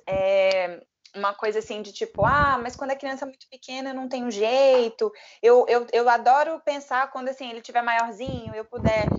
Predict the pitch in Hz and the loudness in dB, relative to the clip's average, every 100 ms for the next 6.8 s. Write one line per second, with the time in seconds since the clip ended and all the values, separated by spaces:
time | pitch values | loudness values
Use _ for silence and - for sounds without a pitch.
0 | - - 208 208 196 196 202 196 208 226 | -4 -6 -4 -2 -2 0 0 0 -6 -18
1 | - - 220 240 226 220 226 226 226 214 | -16 -4 0 2 0 -4 -12 -12 -14 -14
2 | 190 190 226 233 196 185 190 196 196 208 | -12 -10 -12 -12 -12 -10 -10 -8 -6 -6
3 | 214 - - 175 196 226 226 233 226 240 | -8 -10 -16 -10 -2 0 0 -2 -4 -4
4 | 247 254 294 311 - 311 392 370 285 254 | -6 -8 -10 -14 -14 -12 -10 -8 -6 -6
5 | 254 226 254 269 247 254 311 403 440 370 | -6 -4 -4 -6 -10 -8 -8 -10 -10 -6
6 | 302 - 226 262 403 381 233 | -6 -4 -6 -6 -8 -10 -12